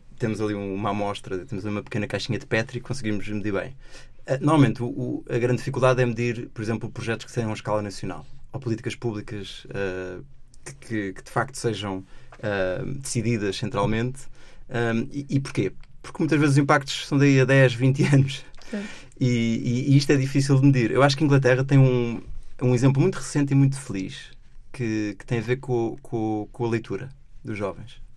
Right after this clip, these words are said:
Speaker 1: Ehm, e, e que é muito interessante, porque de facto a Inglaterra, eh, aqui há uns vinte anos, eh, decidiu fazer uma experiênciazinha que era: vamos ver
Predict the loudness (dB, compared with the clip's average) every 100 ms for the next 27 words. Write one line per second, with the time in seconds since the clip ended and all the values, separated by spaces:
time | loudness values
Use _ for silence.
0 | -12 -10 -8 -10 -10 -12 -12 -14 -16 -16
1 | -14 -6 -2 0 0 0 -2 0 6 8
2 | 8 6 2 -4 -4 -8 -16 -8 -6 -6
3 | -8 -2 -2 2 2 2 0 -4 -6 -6
4 | -6 -6 -6 -6 -4 -4 -8 -8 -10 -6
5 | -6 -6 -8 -14 -18 -20 -18 -18 -18 -8
6 | -4 -2 -2 -2 0 0 0 0 0 -2
7 | -4 -4 -4 -4 -8 -4 -4 -4 -6 -4
8 | -4 -4 -6 -12 -10 0 0 2 0 0